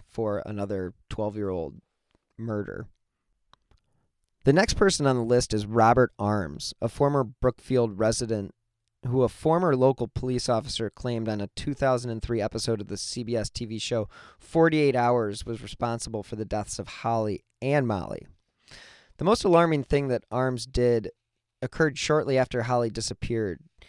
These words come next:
He approached the family and volunteered to search and raise money. Arms is a day laborer from Sturbridge who's since moved to a neighboring state.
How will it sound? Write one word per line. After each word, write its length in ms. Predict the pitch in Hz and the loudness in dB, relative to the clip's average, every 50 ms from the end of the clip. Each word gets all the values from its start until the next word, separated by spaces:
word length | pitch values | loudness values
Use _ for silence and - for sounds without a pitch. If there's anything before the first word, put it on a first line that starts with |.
| - - _ | -20 -20 _
He 160 | - - 170 180 | -10 -2 -2 0
approached 400 | 151 - - 175 180 175 - - | 0 6 6 6 6 6 2 -2
the 80 | 160 | -2
family 580 | - - 139 135 135 135 131 127 120 110 110 - - _ _ _ - | 0 2 2 2 2 0 -2 -2 -4 -4 -6 -8 -12 _ _ _ -6
and 260 | 127 123 120 120 110 | -4 -4 -4 -2 2
volunteered 560 | 131 139 147 156 156 147 - - 165 160 139 | 4 4 4 4 2 0 -2 -2 -4 -4 -2
to 80 | 127 113 | -4 -4
search 460 | - - - 135 131 127 120 - - - | -4 0 2 2 2 2 0 -2 -8 -8
and 180 | - 117 110 104 | -8 -6 -2 0
raise 260 | 117 117 117 107 110 | 0 0 0 -2 -4
money. 420 | 107 104 107 104 98 60 - - - - _ _ _ _ _ _ _ _ _ _ _ _ _ _ _ _ _ _ _ _ - | -4 -4 -4 -4 -6 -8 -12 -14 -18 -20 _ _ _ _ _ _ _ _ _ _ _ _ _ _ _ _ _ _ _ _ 4
Arms 360 | 110 139 175 202 226 208 175 | 6 8 8 8 6 4 2
is 120 | 170 151 | 2 2
a 100 | 135 113 | 0 0
day 240 | 101 - 127 123 127 | 0 2 2 2 2
laborer 520 | 120 117 107 104 98 85 98 98 101 101 | 2 0 0 -2 0 0 0 2 2 0
from 220 | 101 - - 98 95 | -2 -2 -6 -6 -4
Sturbridge 800 | - - - - 120 117 117 98 92 87 85 87 82 - - - | -6 -4 2 4 4 4 4 2 0 -2 -2 -4 -4 -6 -6 -6
who's 280 | 123 117 110 - - - _ _ - | -6 -4 -4 -6 -8 -10 _ _ -10
since 340 | - - 175 160 165 - | -4 -2 0 0 0 0
moved 260 | - 151 147 143 135 127 | 4 6 6 6 6 4
to 80 | 131 123 | 2 2
a 60 | 117 | 2
neighboring 500 | 113 113 117 117 110 120 117 104 104 98 | 2 0 0 0 0 -2 -2 -4 -4 -6
state. 460 | - - - - 104 98 80 - - | -8 -8 -6 -4 -4 -4 -6 -8 -12